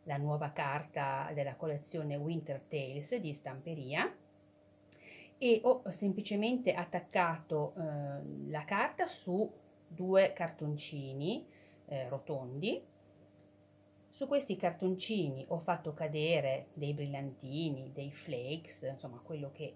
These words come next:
volete, e su questa ho versato la resina, questa volta così bianca, trasparente, così come, come la vedete.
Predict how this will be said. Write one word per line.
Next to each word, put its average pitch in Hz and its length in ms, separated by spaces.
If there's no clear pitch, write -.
volete, 143 680
e 466 100
su 554 180
questa 180 480
ho 156 60
versato 202 640
la 202 160
resina, 151 500
questa 151 260
volta 151 480
così 156 220
bianca, 147 580
trasparente, 143 720
così 147 280
come, 139 400
come 147 200
la 135 140
vedete. 196 580